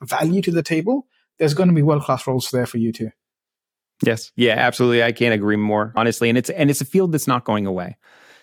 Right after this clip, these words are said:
Speaker 2: Cybersecurity, data protection, all, tho-, those fields are only going to grow over the next ten to twenty years. So it's, it's a great place to invest in yourself, but also a really great market to be in.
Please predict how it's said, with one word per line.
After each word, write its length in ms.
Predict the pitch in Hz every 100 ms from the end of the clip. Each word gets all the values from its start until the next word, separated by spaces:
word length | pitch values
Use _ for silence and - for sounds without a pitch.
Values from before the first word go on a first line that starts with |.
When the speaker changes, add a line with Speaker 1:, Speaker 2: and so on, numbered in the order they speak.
| -
Speaker 2:
Cybersecurity, 920 | 160 170 156 - - 151 147 143 127
data 240 | 135 139
protection, 760 | 147 - - 131 - 139 127 123 -
all, 140 | -
tho-, 240 | 135 135 156
those 220 | 147 147
fields 300 | - 156 120
are 140 | 135 -
only 300 | 123 123 120
going 220 | 104 101
to 60 | 95
grow 400 | 92 98 90 -
over 220 | - 95 98
the 100 | 95
next 520 | 95 90 - - -
ten 280 | - 95 98
to 100 | 98
twenty 280 | - 95 90
years. 480 | 85 62 - - - - - _ -
So 240 | 113 98
it's, 300 | 95 104 - 104
it's 280 | 107 98
a 40 | 113
great 360 | 98 107 117
place 280 | - 107 104
to 160 | - 113
invest 420 | 95 90 90 -
in 100 | 101
yourself, 580 | 95 85 87 98 151 -
but 160 | 104 -
also 560 | 101 104 - 95 95 - - - - 113
a 40 |
really 300 | 107 113 101
great 260 | 90 90 -
market 320 | 87 - -
to 80 | -
be 160 | -
in. 180 | - -